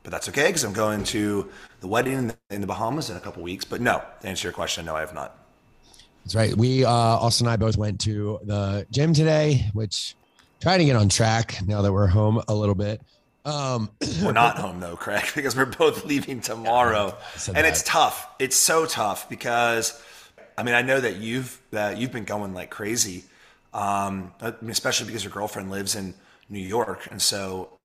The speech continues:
Speaker 1: and so you go and visit her, you know, often, right? If, like, you're flying back from somewhere, it's like you fly there for, for, like, a day or two, or before we go somewhere, you, you fly in 'cause it's such an easy flight.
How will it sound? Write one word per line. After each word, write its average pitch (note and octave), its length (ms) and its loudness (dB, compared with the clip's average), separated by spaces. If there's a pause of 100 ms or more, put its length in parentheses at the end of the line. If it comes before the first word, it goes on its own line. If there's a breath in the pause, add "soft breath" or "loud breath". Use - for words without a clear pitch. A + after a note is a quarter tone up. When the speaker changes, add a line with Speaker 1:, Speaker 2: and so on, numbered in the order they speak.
(100)
Speaker 1:
and G2 100 -6
so G#2 100 -2
you A#2 140 -4
go A2+ 360 2
and G#2+ 120 -10
visit G2+ 220 -4
her, A2+ 460 0 (200)
you A#2 100 -10
know, G2 220 -8
often, A#2+ 360 2
right? G2 240 -4
If, G2+ 140 -8
like, G2+ 180 -8
you're G#2 100 -8
flying F2+ 240 -8
back C3 220 2
from B2+ 120 -8
somewhere, A#2 380 0
it's G#2 140 -2
like G2+ 220 -8
you G#2+ 100 -10
fly F2+ 220 -8
there A2 220 -2
for, G#2+ 320 -4
for, G#2 300 -6
like, G2+ 140 -8
a G#2+ 60 -12
day G#2 160 -6
or G2+ 100 -4
two, G#2 220 -6
or F#2+ 40 -4
before A2 300 -8
we G#2+ 80 -10
go A2 80 -4
somewhere, G#2 380 -6 (260 loud breath)
you, G#2 240 -10 (100)
you G2+ 320 -4
fly G2 240 -6
in G2 120 -6
'cause G2 120 -10
it's G2 100 -8
such A#2 160 -6
an G#2+ 80 -10
easy G2+ 240 -8
flight. B2 320 -2